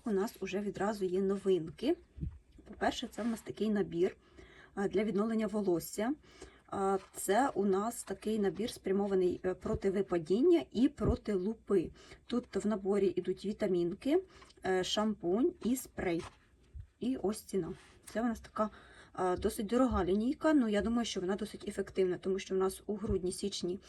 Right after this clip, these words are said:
е, з'явилася новинка, е, з такої ж серії, е, проти випадіння шампунь і проти випадіння спрей. А цей іде,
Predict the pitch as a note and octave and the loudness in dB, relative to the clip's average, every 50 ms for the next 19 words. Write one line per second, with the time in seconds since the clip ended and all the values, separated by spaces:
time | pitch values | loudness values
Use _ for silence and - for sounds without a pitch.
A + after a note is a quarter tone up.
0 | - - - - - - - - - F3+ F3+ F#3+ F#3+ G3 G#3+ F#3+ G#3+ G#3+ G3 F#3+ | -20 -20 -20 -20 -20 -20 -16 -8 -2 -2 0 0 2 0 0 2 2 4 4 2
1 | G3 - - F3+ F#3+ F#3+ G3+ G3 F#3 F#3+ - - F3 - - - F#3 F3+ F3+ F3+ | 2 0 0 0 0 2 2 0 0 0 -2 -4 -6 -6 -6 -6 -6 -4 -4 -4
2 | F3+ F#3 - - - G3 F#3+ - A3 G3 F#3 F#3+ - - - - G#3 G3 G3 G3 | -6 -8 -10 -6 -8 -8 -2 2 2 4 4 2 -2 -6 -2 0 2 4 4 4
3 | A#3+ C4 C4 C4+ C#4+ - - - - - - _ - - - - - - _ - | 2 2 2 2 0 0 -6 -20 -20 -20 -20 _ -8 -4 -4 -4 -4 -4 _ -4
4 | G#3+ A#3 - A3+ G#3 G#3 - G#3+ G#3+ F3 G3 G3+ F3+ F#3 F#3 - F#3+ G3 G3+ - | -4 -2 -2 -4 -6 -2 -2 -2 0 0 0 0 2 0 -2 -2 -2 -4 -4 -2
5 | A#3 B3 D#4 F#4+ - A3+ G#3 - G#3+ G#3+ G#3 A3 G3+ G3 F#3+ F#3+ F#3+ F3+ G#3+ A3 | 0 0 0 0 0 -4 -10 -8 -8 -6 -6 -4 -6 -4 -4 -4 -6 -4 -4 -4
6 | A3 A3+ - - - - G#3+ F#4 - - - - - - - - - - - - | -4 -6 -6 -10 -6 -4 -2 -2 0 -2 -4 -8 -12 -20 -20 -20 -20 -20 -20 -8
7 | - - F3 - - - A3+ C4+ D4 - - G#3 G3+ E3+ F3 G#3 G3 F#3+ F#3+ | -4 -4 -4 -2 0 0 0 0 0 -2 -4 -6 -6 -2 0 0 0 0 -2